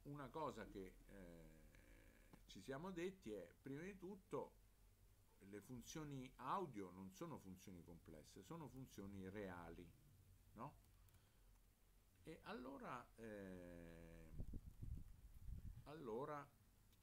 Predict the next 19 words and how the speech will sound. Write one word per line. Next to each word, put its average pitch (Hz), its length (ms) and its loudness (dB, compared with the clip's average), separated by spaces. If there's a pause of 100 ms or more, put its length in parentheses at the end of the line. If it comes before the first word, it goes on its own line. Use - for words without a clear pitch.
(140)
andiamo 120 400 2
a - 20 2
vedere 131 400 2
che 98 160 0
cosa 123 220 4
succede 127 560 2
con 92 180 -2
una 87 180 -2
funzione 87 560 -6 (280)
reale. 110 480 0
Facciamo 107 460 -2
una 98 160 -2
D 160 220 0
F - 180 -6 (120)
T 190 240 -2
con 143 200 2
un 139 200 2
coseno, 85 560 0 (800)
ok? 98 340 -4